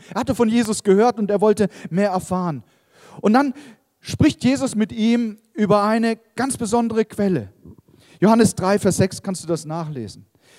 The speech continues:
Jesus sagt, ein Mensch kann immer nur menschliches Leben hervorbringen. Und jetzt beginnt Jesus über den Geist Gottes zu sprechen. Wer aber durch den Geist Gottes geboren wird, bekommt neues Leben.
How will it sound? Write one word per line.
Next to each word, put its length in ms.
Jesus 280
sagt, 260
ein 240
Mensch 540
kann 200
immer 180
nur 160
menschliches 680
Leben 280
hervorbringen. 800
Und 140
jetzt 380
beginnt 400
Jesus 320
über 160
den 160
Geist 300
Gottes 280
zu 140
sprechen. 420
Wer 160
aber 120
durch 200
den 240
Geist 460
Gottes 460
geboren 760
wird, 320
bekommt 420
neues 380
Leben. 580